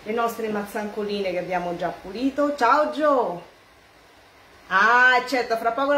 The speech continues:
faccio prestissimo Gio, tranquillo. Pecorino. Guanciale ed erbe aromatiche.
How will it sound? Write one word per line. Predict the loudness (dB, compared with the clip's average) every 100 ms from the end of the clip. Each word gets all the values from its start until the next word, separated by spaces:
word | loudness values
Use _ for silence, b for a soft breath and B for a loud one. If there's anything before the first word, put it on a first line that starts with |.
| 0
faccio | 0 0 -2
prestissimo | -4 -4 -2 -4 -2 -2 -2
Gio, | -2 -2
tranquillo. | -2 0 -2 -2 -4 -8 -10 -20 -20 -20 -20 -20 -20 -20 -20 -20 -20 -20 -20 -20 -20 -20 -10 -8 -8 -14 -18 -20 -20 -20 -20 -20 -20 -20 -20 -20 -20 -20 -20 -20 -20 -20 -20 -20 -16
Pecorino. | -12 -8 -2 2 2 2 -2 -10 -20 -20 -20 -20 -20 -20 -20 -20 -20 -20 -20 -20 -20 -20 -20 -20 -20 -20 -20 -20 -20 -20 -20 -20 -20 -20 -18 -14 -14 -14 -18 -18 -16 -16 -14 -12 -12 -14 -20 -20 -20 -20 -20 -20 -20 -16
Guanciale | -8 -8 0 2 4 2 0 -4
ed | -2
erbe | -2 2 2
aromatiche. | 2 -2 -6 -4 -2 -4